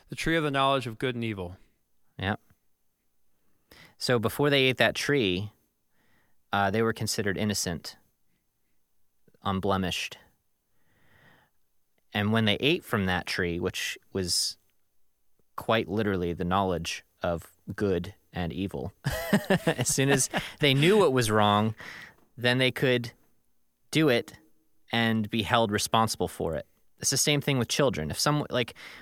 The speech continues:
Speaker 2: my, my, my four-year-old son, uh,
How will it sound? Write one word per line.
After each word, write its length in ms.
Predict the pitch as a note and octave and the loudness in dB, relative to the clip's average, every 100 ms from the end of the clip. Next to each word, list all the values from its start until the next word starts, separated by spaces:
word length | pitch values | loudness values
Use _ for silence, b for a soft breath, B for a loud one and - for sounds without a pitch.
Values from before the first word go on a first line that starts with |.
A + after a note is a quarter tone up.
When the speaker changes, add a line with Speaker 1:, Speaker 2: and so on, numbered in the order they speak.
| B | B
Speaker 2:
my, 300 | - B2+ C3+ - | 0 4 4 2
my, 260 | C3+ C#3 C3+ | 2 2 0
my 240 | - B2+ A#2+ | 0 2 2
four-year-old 460 | - D3 D3 C3 | 2 4 4 4
son, 460 | - C3+ A#2+ G2+ A2 _ _ _ _ _ - - - _ - | 2 4 4 2 -2 _ _ _ _ _ -14 -14 -16 _ -4
uh, 320 | A#2 G#2+ G#2+ | 2 2 2